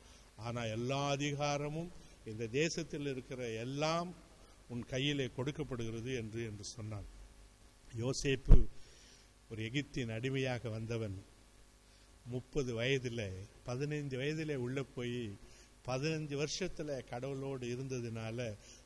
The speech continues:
தன்னுடைய முப்பது வயதுல அந்நிய தேசத்தில் அகதியா இருந்தவன், அந்த தேசத்தின் அதிபரானது இப்படிதான், அது ஆண்டவரால் தான் முடியும். ஆடு மேய்த்த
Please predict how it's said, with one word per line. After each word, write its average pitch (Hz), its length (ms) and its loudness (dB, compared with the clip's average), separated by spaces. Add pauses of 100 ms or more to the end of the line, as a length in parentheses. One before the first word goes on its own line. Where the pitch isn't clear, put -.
தன்னுடைய 117 320 -4
முப்பது 143 420 -2
வயதுல 131 580 0 (440)
அந்நிய 147 460 -2
தேசத்தில் 135 560 -4
அகதியா 139 520 -2
இருந்தவன், 127 640 -4 (320)
அந்த 139 320 -2
தேசத்தின் 165 600 0
அதிபரானது 131 920 -2
இப்படிதான், 127 560 -2 (380)
அது 117 220 -2
ஆண்டவரால் 147 880 4
தான் 131 260 -4
முடியும். 123 360 -2 (640)
ஆடு 123 320 -2
மேய்த்த 127 760 -2